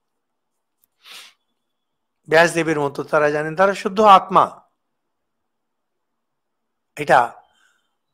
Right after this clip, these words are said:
ইন্দ্রিয়, ইন্দ্রিয়ার্থের উপরে কাজ করেছে। ইন্দ্রিয়ার্থ হলো জগৎ, এই বস্তু।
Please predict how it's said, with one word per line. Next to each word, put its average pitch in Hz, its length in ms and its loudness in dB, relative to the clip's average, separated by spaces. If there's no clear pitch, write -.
ইন্দ্রিয়, 233 500 4
ইন্দ্রিয়ার্থের 262 760 4
উপরে 226 340 4
কাজ 214 460 4
করেছে। 170 380 0
ইন্দ্রিয়ার্থ 220 420 2
হলো 240 200 4
জগৎ, 190 440 2
এই 160 100 -2
বস্তু। 202 640 -4